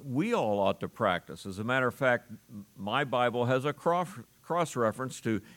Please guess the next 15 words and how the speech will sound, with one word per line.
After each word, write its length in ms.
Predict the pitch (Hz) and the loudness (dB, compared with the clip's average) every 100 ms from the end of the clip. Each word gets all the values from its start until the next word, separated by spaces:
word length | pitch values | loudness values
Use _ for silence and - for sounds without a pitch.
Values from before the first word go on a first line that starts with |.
| - | -4
Hebrews 500 | 151 156 131 120 - | -2 0 2 0 0
thirteen. 540 | 143 139 - 196 131 | 0 0 0 0 0
Let 160 | 101 139 | 2 2
me 120 | 139 | 0
read 380 | 131 139 127 110 - | 2 2 2 -2 -6
these 260 | 110 160 156 | 0 0 0
verses 380 | 123 107 98 - | 0 0 -4 -6
to 100 | 104 | -2
you. 180 | 90 76 - | -2 -4 -8
Hebrews 460 | - 143 135 120 - | -2 0 0 -2 0
thirteen, 480 | 143 139 - 131 113 | 0 0 0 -2 -2
fifteen 520 | - 156 - 117 104 | -2 -2 -2 -2 0
and 120 | 95 | -2
sixteen. 500 | - 156 - 98 82 | -2 -4 -4 -4 -2
"Therefore, 720 | 120 165 156 151 147 156 160 | 2 2 2 2 4 4 4